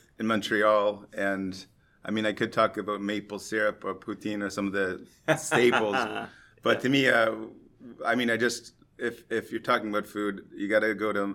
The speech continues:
Speaker 1: Montreal and just experience the large number of restaurants and that feeling of just sitting
Speaker 2: Mm.
Speaker 1: out in the terraces of Montreal and just having people enjoy life that way. Uh, I really miss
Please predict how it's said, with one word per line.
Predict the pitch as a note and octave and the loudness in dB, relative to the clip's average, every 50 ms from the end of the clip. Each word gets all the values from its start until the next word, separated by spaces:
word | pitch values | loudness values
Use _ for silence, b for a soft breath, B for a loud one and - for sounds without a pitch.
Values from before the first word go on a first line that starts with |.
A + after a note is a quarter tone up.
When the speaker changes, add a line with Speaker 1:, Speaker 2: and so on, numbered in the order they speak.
| - | -8
Speaker 1:
Montreal | - G#2 G#2 G#2+ G2+ - - G#2+ G#2 G2 G2 F#2+ | -8 -4 -4 -4 -4 -4 -2 0 0 0 0 -2
and | F#2 F#2 | -4 -6
just | F#2+ F#2 - - - - | -6 -8 -10 -12 -16 -16
experience | - - - - - _ - A2 G#2+ G#2 G#2 G2+ G2 - | -12 -12 -12 -12 -12 _ -4 -4 -2 -2 -2 -4 -6 -6
the | - G#2 G2+ F#2+ F#2+ - - - - - - - - - | -6 -6 -6 -6 -6 -8 -12 -16 -20 -20 -20 -20 -20 -8
large | A#2 C3 A#2 A2+ G2+ - A2 | -2 0 0 0 0 -2 -4
number | G#2+ G#2 G#2+ G#2+ | -6 -4 -4 -4
of | G2+ | -2
restaurants | G2+ G#2+ G#2 G2+ - - G2+ G2+ G2 G2 F#2+ - | -2 -2 -2 -2 -4 -6 -6 -6 -6 -6 -8 -10
and | G2 F#2+ F2+ - - B B B B B B B | -10 -12 -12 -14 -18 B B B B B B B
that | A#2 A2+ G#2 | -12 -12 -10
feeling | - - B2 A#2 A2+ A2 G#2+ | -6 -4 -4 -2 -2 -2 -2
of | G#2+ G2+ F#2+ | -4 -4 -4
just | F#2+ G2+ G2 - - - | -4 -6 -6 -6 -8 -10
sitting | - - A#2 A2+ A#2 A#2+ | -6 -4 -2 0 0 2
Speaker 2:
Mm. | A2+ G#2+ | 2 2
Speaker 1:
out | G#2 G2+ G2+ - - b b b b b b b b | 2 0 -2 -6 -16 b b b b b b b b
in | G2+ G2+ | -8 -8
the | G2 | -8
terraces | F#2 - A2+ A2 A2 G#2 G#2+ G#2 F#2+ | -4 0 0 0 0 0 -2 -6 -6
of | G2+ G2+ | -4 -4
Montreal | G2+ G#2 G2 - - G2+ G2+ G2+ G2 F#2+ F#2+ F#2+ | -2 -2 -4 -4 -4 -2 -2 -2 -2 -4 -4 -6
and | F#2+ F#2+ G2 | -6 -8 -8
just | G2 F#2+ - - | -10 -10 -10 -8
having | - G#2 G2 G2 G#2 G2+ G2 | -6 -6 -4 -4 -6 -10 -8
people | - A2 G#2 - F#2+ F#2+ F#2+ | -8 -8 -8 -6 -6 -6 -6
enjoy | F#2+ F#2+ E2+ F#2+ G#2+ G#2+ G#2+ G2+ F#2+ F#2 F#2 - _ b b b b b b b b b b - | -6 -6 -6 -4 -2 0 0 0 0 -2 -6 -12 _ b b b b b b b b b b -10
life | - G2+ G2+ G2+ G2 - - - - _ - | -4 0 0 0 0 -2 -6 -14 -20 _ -20
that | - F#2+ G#2 G2+ G2+ - G2+ | -8 -2 0 0 0 0 0
way. | G2 F#2 F#2 F#2 F#2 F2+ - | 0 0 0 0 0 -4 -6
Uh, | - - - G2+ G2+ - - - - - | -8 -10 -10 -10 -10 -12 -14 -12 -4 0
I | A2 | 2
really | A#2 A#2 B2 B2+ A#2+ A2+ A2 G#2+ | 4 4 6 6 6 6 4 4
miss | G#2 G#2+ G#2+ G#2+ - - - | 4 2 0 0 -2 -6 -10